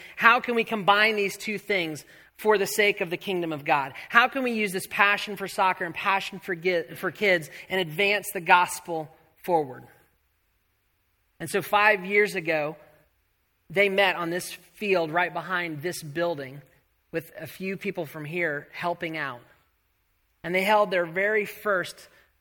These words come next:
free soccer camp for thirty-five kids in our community. They didn't know what it would look like. They didn't know where it would take them, but they went and they put their feet in the water and they took steps forward.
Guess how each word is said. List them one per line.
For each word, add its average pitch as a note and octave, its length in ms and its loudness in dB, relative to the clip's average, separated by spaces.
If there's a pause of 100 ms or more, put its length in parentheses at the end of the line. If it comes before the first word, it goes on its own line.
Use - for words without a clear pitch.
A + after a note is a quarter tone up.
(240)
free E3 560 0 (180)
soccer F3+ 460 -2
camp D3 420 -8
for E3 160 -10
thirty-five F3 880 -2
kids C#3+ 640 -8 (320)
in D3 100 -8
our C#3+ 100 -6
community. D#3+ 580 -10 (1300)
They C3+ 80 -6
didn't E3+ 180 -2
know F#3+ 100 4
what G3+ 140 4
it G#3 40 0
would G3 120 -4
look F#3+ 180 -4
like. G3 220 0
They D#3 100 -2
didn't D#3 220 -2
know F#3 100 0
where F#3+ 160 2
it G3 40 0
would G3 140 -6
take F#3 220 -6
them, F#3 160 -4 (220)
but D#3+ 100 -6
they D#3+ 140 -2
went F#3+ 280 -2
and F#3+ 100 -6
they F3 80 -2
put G3 220 -8
their E3+ 140 -4
feet F#3 480 -10 (100)
in E3+ 140 -8
the D#3 80 -6
water D#3 460 -2
and C#3+ 180 -12
they C#3 80 -12
took - 300 -10
steps - 360 -6
forward. B2+ 460 -14